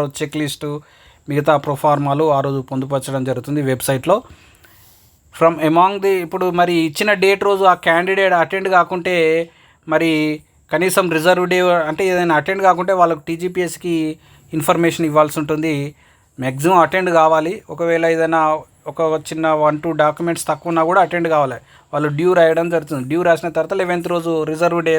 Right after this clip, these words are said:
రోజు మరి ఆ పెండింగ్ డాక్యుమెంట్స్ కూడా సబ్మిట్ చేయడానికి అవకాశం ఇవ్వడం జరుగుతుంది లెవెన్త్ రోజు. For among the above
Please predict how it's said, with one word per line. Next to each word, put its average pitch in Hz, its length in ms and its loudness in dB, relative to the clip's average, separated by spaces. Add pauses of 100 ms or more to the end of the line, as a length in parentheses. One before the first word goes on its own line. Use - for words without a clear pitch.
రోజు 160 240 -2 (720)
మరి 156 160 4 (160)
ఆ - 20 2 (760)
పెండింగ్ 156 340 -2 (180)
డాక్యుమెంట్స్ 143 500 0
కూడా 156 200 0
సబ్మిట్ 143 340 -2
చేయడానికి 139 400 -2
అవకాశం 131 420 -4
ఇవ్వడం 131 260 -2
జరుగుతుంది 151 320 -2
లెవెన్త్ 139 300 -2
రోజు. 156 200 -4 (600)
For 185 120 6 (200)
among 190 240 4 (120)
the 220 100 0 (240)
above 202 240 2